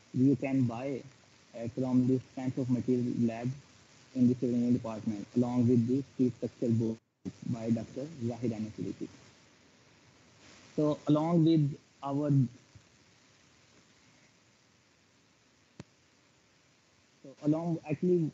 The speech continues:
I'm following this book, book Steel Structure by Doctor Zahid Ahmed Siddiqui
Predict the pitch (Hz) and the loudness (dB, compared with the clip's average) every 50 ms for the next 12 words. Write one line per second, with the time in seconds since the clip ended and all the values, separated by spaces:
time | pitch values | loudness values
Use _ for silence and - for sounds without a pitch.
0 | _ - 147 147 151 147 - - 143 135 139 143 156 160 156 143 131 131 160 156 | _ -12 -8 -6 -4 -4 -4 -6 -4 0 0 2 2 2 0 0 0 0 0 -2
1 | - 139 131 135 120 110 - - - - _ _ _ _ _ _ _ _ _ _ | -2 -2 -2 -2 -2 -4 -6 -10 -20 -20 _ _ _ _ _ _ _ _ _ _
2 | _ _ _ _ _ - - - - - - - 147 151 135 - _ _ - - | _ _ _ _ _ -18 -16 -12 -12 -12 -8 -4 -4 -4 -4 -6 _ _ -20 -20
3 | _ - - - _ - 143 147 139 - - 147 - - - 160 151 165 - _ | _ -20 -20 -12 _ -2 0 0 0 -2 -6 -8 -8 -8 -6 -8 -8 -8 -10 _
4 | _ _ _ _ _ _ _ _ _ _ _ _ _ - 127 127 127 131 131 123 | _ _ _ _ _ _ _ _ _ _ _ _ _ -4 -4 -2 -2 -2 -2 -4
5 | 123 123 - 151 139 123 117 127 127 139 151 143 139 139 139 131 - - 123 123 | -4 -6 -8 -6 -4 -4 -4 -4 -4 -2 -2 -2 -2 -2 -4 -4 0 0 2 2
6 | 120 120 - 147 156 | 2 2 0 -2 -2